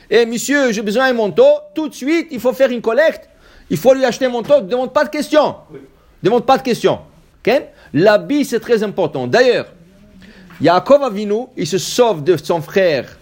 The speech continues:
Speaker 1: Esav. Et le soir, quand il, il dort là-bas à Bethel, il voit une échelle avec des anges qui montent et qui descendent. Et il est, le, le lendemain matin, Hachem lui parle dans le, dans le rêve et tout. Le lendemain matin, quand il se réveille,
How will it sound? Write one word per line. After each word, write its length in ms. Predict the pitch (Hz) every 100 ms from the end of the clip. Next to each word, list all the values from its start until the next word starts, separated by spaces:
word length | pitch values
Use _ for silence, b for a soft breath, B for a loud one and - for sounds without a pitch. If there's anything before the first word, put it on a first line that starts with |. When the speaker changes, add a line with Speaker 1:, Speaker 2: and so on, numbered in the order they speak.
| _ -
Speaker 1:
Esav. 420 | 113 160 226 247 - _ _ _ b b b -
Et 180 | 240 247
le 160 | 208
soir, 600 | - - 208 233 226 202
quand 200 | 185 165
il, 280 | 180 170 165 151 -
il 100 | 156
dort 260 | 190 202
là-bas 320 | 165 151 180 165
à 40 |
Bethel, 580 | 127 135 - 240 262 214 b b
il 120 | 147 151
voit 200 | 190 196
une 100 | 160
échelle 480 | 139 196 233 226
avec 220 | 180 143 120
des 180 | 143
anges 260 | 185 185 -
qui 100 | 143
montent 400 | 139 196 190 175
et 60 | 147
qui 100 | 135
descendent. 600 | 127 - 208 262 311 - B B B B
Et 520 | 202 240 247 247 240 -
il 160 | 175
est, 240 | 190 185 180
le, 200 | 175 175
le 140 | 185
lendemain 420 | 185 226 202 208
matin, 460 | 208 185 - 240 233
Hachem 320 | 196 - 233
lui 80 | 214
parle 240 | 208 214 175
dans 100 | 190
le, 240 | 185 175
dans 160 | 147 175
le 140 | 175
rêve 320 | 170 226 175
et 40 | 170
tout. 280 | 247 247 B B
Le 80 | 175
lendemain 260 | 240 226
matin, 340 | 220 190 226 226
quand 180 | 208
il 80 | 190
se 100 | -
réveille, 420 | 156 151 226 254